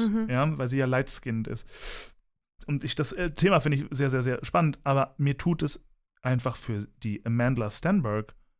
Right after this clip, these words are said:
Speaker 2: irrsinnig leid,
Speaker 1: Eine so
Speaker 2: dass sie
Speaker 1: tolle
Speaker 2: jetzt
Speaker 1: Schauspielerin.
Speaker 2: so, so the worst from both worlds so
Speaker 1: Mhm.
Speaker 2: abkriegt.
Speaker 1: Ja.
Speaker 2: So immer natürlich auch als, also als ethnisch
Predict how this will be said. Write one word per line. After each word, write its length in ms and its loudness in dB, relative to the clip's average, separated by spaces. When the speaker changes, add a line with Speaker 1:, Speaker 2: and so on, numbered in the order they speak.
Speaker 2:
irrsinnig 500 4
leid, 520 -2
Speaker 1:
Eine 180 -4
so 120 -4
Speaker 2:
dass 220 4
sie 60 4
Speaker 1:
tolle 120 6
Speaker 2:
jetzt 240 0
Speaker 1:
Schauspielerin. 180 -6
Speaker 2:
so, 220 2
so 140 -2
the 300 4
worst 420 8
from 320 4
both 280 8
worlds 420 6
so 100 6
Speaker 1:
Mhm. 60 4
Speaker 2:
abkriegt. 540 -2
Speaker 1:
Ja. 160 -2
Speaker 2:
So 160 4
immer 260 8
natürlich 500 4
auch 220 2
als, 360 0
also 180 2
als 180 -2
ethnisch 460 2